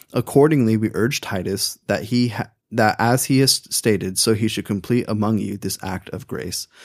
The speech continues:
And so, kinda confusing, but we can, we can infer what's going on here. Um, the churches in Macedonia, which is a region in northern Greece, um, it's also where Alexander the Great's from, so fun fact there.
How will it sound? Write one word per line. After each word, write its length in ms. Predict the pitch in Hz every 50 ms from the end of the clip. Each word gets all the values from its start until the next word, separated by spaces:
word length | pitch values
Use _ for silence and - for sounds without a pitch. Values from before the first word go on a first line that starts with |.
| - - - - - - _ _ -
And 160 | 127 127 123
so, 380 | - - 127 120 113 104 - _ _ _ _ _ _ _ _ _ _ _ _ _ _ _ _ _ _ _ -
kinda 220 | - - 170 175 185
confusing, 400 | 185 196 160 - 127 117 120 123
but 120 | 113 101
we 100 | 110 123
can, 180 | 120 131 110 -
we 100 | 110 117
can 100 | - 120
infer 320 | 113 110 107 - - 131 123
what's 220 | 113 117 113 -
going 260 | - 117 107 107 101
on 180 | 101 104 113 110
here. 320 | 101 101 104 95 101 101 _ _ _ _ _ _ _
Um, 300 | - 110 113 107 107 110
the 180 | 85 - - 120
churches 680 | - - - - 147 156 160 - - 190 185 180 - - _ -
in 220 | 123 127 127 123
Macedonia, 640 | 120 110 113 120 - - 131 127 110 104 101 98 98 98
which 140 | 98 -
is 140 | 107 95 -
a 40 | 104
region 360 | 98 104 110 107 104 - 110
in 140 | 107 104 104
northern 340 | 104 101 101 104 113 113 113
Greece, 460 | 107 - 87 87 90 - - - - -
um, 220 | - 101 101 95
it's 100 | 90 -
also 220 | 107 135 135 - 139
where 100 | 143 131
Alexander 400 | - 120 120 117 - 117 110 107
the 60 | 110
Great's 240 | 113 120 135 135 -
from, 240 | - - 107 104
so 180 | 95 - - -
fun 180 | - - 95 92
fact 280 | - - 90 87 -
there. 240 | - 104 101 95 95